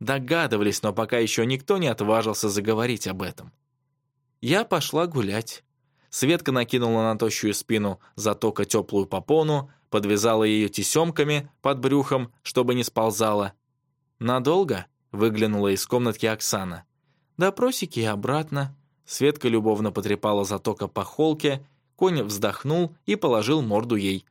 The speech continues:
на плечо. «Нам надо двигаться».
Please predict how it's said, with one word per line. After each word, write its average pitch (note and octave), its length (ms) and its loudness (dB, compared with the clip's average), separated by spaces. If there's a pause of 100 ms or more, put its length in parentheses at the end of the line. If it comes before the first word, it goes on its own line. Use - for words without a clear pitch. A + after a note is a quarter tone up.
на G2+ 140 -4
плечо. G2 480 -4 (640)
«Нам F3+ 260 0
надо D#3 320 2
двигаться». D3+ 600 0